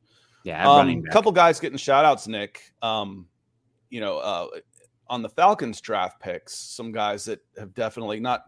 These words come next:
Speaker 2: you know, we'll just make the team, but are becoming, uh, you know, pretty good players. It's DeMarco Hellams, late pick. He's, he's got a chance to push Richie, Richie Grant for a starting spot.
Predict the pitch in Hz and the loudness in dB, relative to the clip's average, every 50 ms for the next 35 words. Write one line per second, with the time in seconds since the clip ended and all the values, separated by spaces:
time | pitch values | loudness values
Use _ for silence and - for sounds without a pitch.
0 | _ - 175 143 113 113 123 135 135 190 123 98 110 120 117 - 101 - - - | _ -12 -10 -10 -6 -2 0 0 0 0 -4 -8 -8 -8 -8 -10 -12 -12 -6 -4
1 | 123 123 117 101 101 101 98 - _ _ _ _ _ _ _ _ _ _ _ _ | -2 -2 -2 -2 -4 -4 -6 -6 _ _ _ _ _ _ _ _ _ _ _ _
2 | _ - 117 113 110 110 120 - - 151 139 131 127 120 117 113 110 104 101 101 | _ 0 0 0 0 -2 -6 -6 -2 -2 0 0 -2 -2 -4 -4 -2 -2 -2 -2
3 | 95 92 95 _ _ _ - 117 107 101 90 92 - _ _ - 147 139 135 120 | -2 -4 -8 _ _ _ -14 -10 -8 -6 -6 -8 -10 _ _ -6 -4 -2 -2 -4
4 | 98 98 92 - 127 127 120 117 113 110 104 95 - _ _ _ _ _ _ _ | -6 -10 -10 -6 -2 0 2 2 0 -2 -6 -12 -14 _ _ _ _ _ _ _
5 | - - - 117 120 143 185 156 107 87 92 92 - - - _ _ _ _ _ | -20 -14 -6 -2 0 2 2 2 0 -2 -6 -10 -14 -16 -18 _ _ _ _ _
6 | _ _ _ _ - 131 135 143 143 139 151 127 131 123 117 127 143 160 175 - | _ _ _ _ -6 0 2 2 2 4 2 0 0 0 0 0 -2 -4 -6 -8
7 | - - - - _ _ _ _ _ _ _ - 113 127 131 - - 135 131 135 | -10 -12 -12 -14 _ _ _ _ _ _ _ -6 -4 -4 -4 -4 -2 -4 -4 -4
8 | - - - - _ _ - 110 123 123 117 - - - - 104 131 151 - - | -6 -10 -20 -20 _ _ -14 -10 -10 -8 -10 -10 -14 -18 -12 -8 -8 -6 -4 -2
9 | 233 226 - - 185 165 147 - - - 143 - - 139 135 - 127 107 - - | -2 -2 -2 -4 -6 -8 -8 -8 -6 -6 -6 -4 -2 -4 -4 -4 -6 -10 -12 -14
10 | - 110 110 - - 123 147 139 - 139 120 113 117 107 120 131 156 143 104 87 | -18 -18 -18 -12 -6 -6 -4 -4 -4 -6 -6 -6 -8 -6 -4 -4 -2 -4 -4 -6
11 | - - - _ _ _ _ _ - 117 98 - - - - - - 143 170 160 | -10 -16 -20 _ _ _ _ _ -8 -8 -6 -6 -8 -10 -10 -6 -2 -2 -2 -2
12 | 120 92 - - - _ - 69 52 - - _ _ | -2 -6 -10 -14 -12 _ -8 -8 -8 -8 -12 _ _